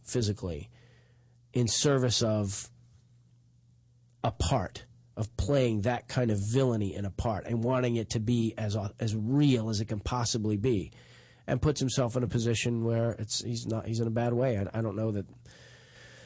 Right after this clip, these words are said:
he seemed like he lost a lot of weight. There were pills on the thing. I don't know it. I don't know about it. But, but that, that movie, people worship that movie. In fact, one of the gu-,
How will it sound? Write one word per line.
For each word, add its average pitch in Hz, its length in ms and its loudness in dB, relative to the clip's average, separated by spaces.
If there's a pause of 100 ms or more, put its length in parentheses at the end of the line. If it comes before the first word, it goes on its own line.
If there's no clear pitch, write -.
(400)
he 143 140 6
seemed 147 240 4
like 131 80 4
he 127 80 4
lost 120 240 4
a 120 40 2
lot 104 120 2
of 127 80 2
weight. 165 300 4
There 117 100 2
were 104 60 0
pills 147 260 4
on 143 80 4
the 139 80 2
thing. 131 160 2
I 127 80 4
don't 127 140 2
know 143 160 4
it. 139 100 2
I 139 140 2
don't 139 80 4
know 131 100 4
about 135 320 4
it. 117 160 0
But, 127 300 2
but 120 340 -2
that, 147 480 0 (140)
that 147 320 2
movie, 143 520 4 (100)
people 139 540 2
worship 143 440 2
that 110 160 -2
movie. 107 160 0
In 135 200 0
fact, 175 540 2 (260)
one 139 360 4
of 170 100 4
the 147 120 4
gu-, 127 200 -4